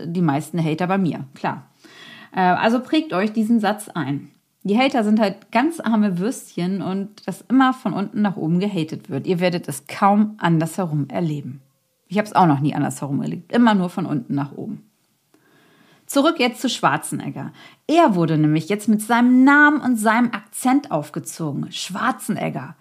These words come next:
Was ist denn das für ein Name? Das kann ja keiner aussprechen. Und der Akzent dann noch dazu mit seinem österreichischen Englisch.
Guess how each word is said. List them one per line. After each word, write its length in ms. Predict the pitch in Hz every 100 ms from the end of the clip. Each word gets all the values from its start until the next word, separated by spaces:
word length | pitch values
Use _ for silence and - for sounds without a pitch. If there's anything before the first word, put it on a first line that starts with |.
| _ _ -
Was 160 | 175
ist 240 | - 220 -
denn 140 | 190
das 240 | 214 214 -
für 100 | 190
ein 140 | 170
Name? 380 | 190 233 247 165
Das 180 | 156 -
kann 180 | 220
ja 100 | 202
keiner 380 | 175 - 185 165
aussprechen. 760 | 202 269 - 175 143 135 139 135 - -
Und 180 | - 196
der 140 | 226 220
Akzent 540 | - - - 285 392
dann 120 | 220
noch 140 | 170 -
dazu 320 | 147 - 170
mit 160 | 165
seinem 160 | 202 196 -
österreichischen 920 | 294 330 - 196 180 240 226 - 175
Englisch. 680 | - 226 247 131 - -